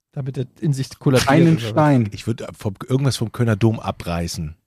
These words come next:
Speaker 3: und mitnehmen hierhin.
Speaker 1: Okay.
Speaker 3: Und sagen, „Guck mal, das ist, das fänd ich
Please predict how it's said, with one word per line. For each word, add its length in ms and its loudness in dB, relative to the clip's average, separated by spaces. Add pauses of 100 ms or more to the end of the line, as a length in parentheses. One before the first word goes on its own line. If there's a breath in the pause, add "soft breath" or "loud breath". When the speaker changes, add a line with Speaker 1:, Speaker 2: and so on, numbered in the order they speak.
Speaker 3:
und 180 -2
mitnehmen 480 2
hierhin. 400 -2 (380)
Speaker 1:
Okay. 180 -10
Speaker 3:
Und 100 0
sagen, 220 2
„Guck 100 -4
mal, 220 -2
das 180 -2
ist, 260 -4
das 140 0
fänd 160 0
ich 120 -6